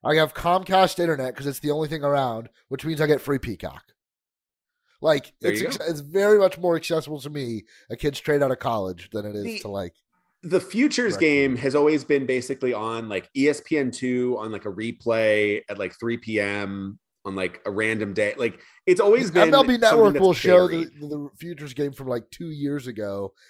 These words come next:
Speaker 1: in December when there's nothing else to put on.
Speaker 2: Yeah.
Speaker 1: You're like, "Oh, look at all these guys that are now in the big leagues that I can watch play big league games."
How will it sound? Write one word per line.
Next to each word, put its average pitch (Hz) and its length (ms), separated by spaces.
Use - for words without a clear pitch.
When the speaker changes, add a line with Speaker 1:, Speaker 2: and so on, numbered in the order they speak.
Speaker 1:
in 143 180
December 120 800
when 120 100
there's 123 240
nothing 135 340
else 123 220
to 113 100
put 123 160
on. 92 260
Speaker 2:
Yeah. 127 160
Speaker 1:
You're 190 100
like, 190 100
"Oh, 277 200
look 240 120
at 262 80
all 247 80
these 190 160
guys 185 220
that 170 80
are 156 80
now 143 300
in 135 80
the 131 80
big 123 200
leagues 90 380
that 117 140
I 107 120
can 117 180
watch 113 460
play 104 400
big 87 240
league 85 180
games." 85 440